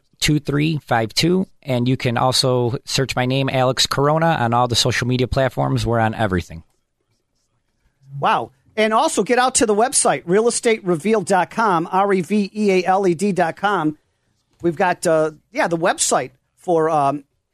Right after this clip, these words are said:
Speaker 2: Alex and Jamie and Corona Realty. And so, uh, speaking of great advice, um, the myth, income is the most important thing, but the truth is it's not. It's what you make, and it's what you keep.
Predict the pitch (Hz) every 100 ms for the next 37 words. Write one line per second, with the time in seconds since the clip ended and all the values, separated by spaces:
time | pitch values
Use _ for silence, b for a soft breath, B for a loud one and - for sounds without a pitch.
0 | _ _ _ _ - 185 196 196 - 151
1 | 180 175 180 165 147 175 175 170 175 170
2 | - 147 104 _ _ - _ _ _ _
3 | _ _ _ - 170 - 185 175 165 170
4 | - - 339 370 196 196 196 170 175 262
5 | 190 - - _ _ _ _ _ _ _
6 | _ _ 175 170 160 - _ _ _ _
7 | _ _ - 208 277 254 - 226 311 285
8 | 262 220 214 220 247 - 202 240 262 233
9 | - 240 285 190 156 170 180 165 - 330
10 | 349 208 170 190 - 175 226 196 127 _
11 | _ _ 170 - 196 180 170 185 208 120
12 | - _ _ _ _ _ 156 160 175 185
13 | 170 - - 226 135